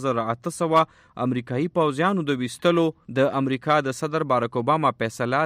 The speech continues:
د داعش د موجودتیا نه وړاندې فیصله وه. دوی ویل چې په افغانستان کې د داعش ډلې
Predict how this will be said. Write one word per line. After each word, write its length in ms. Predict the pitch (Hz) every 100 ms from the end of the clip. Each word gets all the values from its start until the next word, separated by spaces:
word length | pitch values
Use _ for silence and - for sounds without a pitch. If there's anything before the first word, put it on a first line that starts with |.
| 131
د 160 | 117 117
داعش 340 | 117 139 143 120
د 100 | 117 110
موجودتیا 500 | 107 110 - 135 131
نه 140 | 151
وړاندې 560 | 160 156 180 160 127 120
فیصله 380 | 117 131 123 117
وه. 160 | 120 - -
دوی 260 | 120 147 151
ویل 220 | 160 196
چې 180 | 185 160
په 160 | 139 131
افغانستان 600 | 131 127 120 165 185 175
کې 220 | 151 117
د 160 | 123 123
داعش 380 | 131 143 - 120
ډلې 580 | 123 165 160 160 -